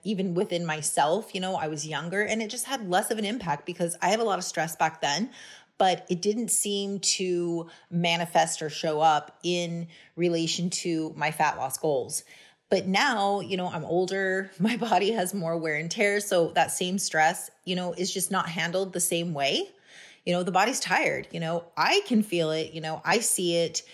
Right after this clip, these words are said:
you know, so I knew that it's something that other people in my age category are probably seeing and feeling. And if you're younger, I mean, great, get a better handle on it now and,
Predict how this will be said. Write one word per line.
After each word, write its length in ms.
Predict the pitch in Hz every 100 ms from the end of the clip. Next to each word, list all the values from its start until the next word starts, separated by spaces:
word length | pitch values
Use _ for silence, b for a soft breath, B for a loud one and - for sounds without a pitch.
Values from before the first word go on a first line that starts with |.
| B B -
you 80 | 170
know, 180 | 160
so 480 | 160 196 180 165 160 -
I 120 | 175
knew 200 | 196 220
that 180 | 208 180
it's 160 | 175 -
something 380 | 175 180 170
that 140 | 170 -
other 220 | 165 180
people 460 | 175 165 160 180 180
in 260 | 156 156 156
my 160 | 151
age 360 | 139 139 151 -
category 600 | 151 151 156 156 160 156
are 140 | 147
probably 300 | - 151 160
seeing 260 | 156 160 160
and 80 | 165
feeling. 260 | 160 170
And 80 | 170
if 100 | 175
you're 120 | 202
younger, 560 | 196 139 160 185 226 226
I 60 | 202
mean, 140 | 208
great, 400 | 160 190 160 -
get 120 | 180
a 60 | 185
better 240 | 190 202
handle 400 | 185 175 180 185
on 120 | 165
it 140 | 160 160
now 480 | 156 147 143 170 190
and, 260 | 175 156